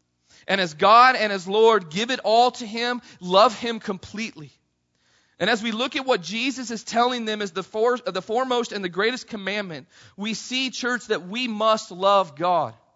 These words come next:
A lot of times we serve and we do and we talk and we do church. Are you with me? We, we do ministry. But sometimes we forget to love God. Just to simply love him. Sometimes we just,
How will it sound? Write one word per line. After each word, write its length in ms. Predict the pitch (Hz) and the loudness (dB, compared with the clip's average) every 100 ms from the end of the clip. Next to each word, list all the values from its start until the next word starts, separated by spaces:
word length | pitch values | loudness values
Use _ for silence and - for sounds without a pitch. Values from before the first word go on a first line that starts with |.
| _ _ _ _ _ _ _ - | _ _ _ _ _ _ _ -4
A 60 | 180 | 4
lot 180 | 214 | 4
of 60 | 240 | 4
times 320 | 233 233 185 | 2 0 0
we 120 | 208 | -6
serve 460 | 196 - 233 240 220 | -6 -2 0 2 0
and 120 | 190 | -4
we 100 | 190 | -8
do 380 | 165 220 240 233 | -8 -6 -4 -4
and 100 | 190 | -6
we 100 | 196 | -8
talk 420 | - 214 214 226 | -2 2 4 2
and 100 | 214 | -4
we 80 | 202 | -8
do 240 | 170 233 | -6 -6
church. 340 | - 254 226 226 | -4 -2 -2 0
Are 100 | 202 | -2
you 100 | 208 | 0
with 180 | 233 233 | 0 0
me? 160 | 240 | -6
We, 140 | 226 214 | -4 -6
we 140 | 202 | -6
do 200 | 160 240 | -8 -8
ministry. 640 | 214 240 233 - 208 185 - - - | -4 -4 -4 -8 -8 -10 -12 -10 -4
But 140 | 220 | -2
sometimes 540 | - 277 247 240 220 - - | -2 -2 0 -2 -2 -12 -14
we 240 | 190 254 269 | -4 -2 -2
forget 760 | - 233 160 226 247 233 - - - | -4 -8 -4 2 4 4 -2 -16 -8
to 160 | 233 | -4
love 640 | 190 208 254 240 190 185 170 | -2 4 6 8 8 4 2
God. 420 | 208 233 143 110 - _ _ _ _ - | 4 6 4 0 -12 _ _ _ _ -10
Just 220 | 269 - | -8 -4
to 100 | 233 | -4
simply 400 | - 269 240 233 | -2 -4 -4 -2
love 260 | 202 277 | 4 2
him. 160 | 196 175 | 2 -8
Sometimes 400 | 240 254 269 240 | -6 -2 -2 -2
we 140 | 247 | -6
just, 260 | 196 254 | -6 -6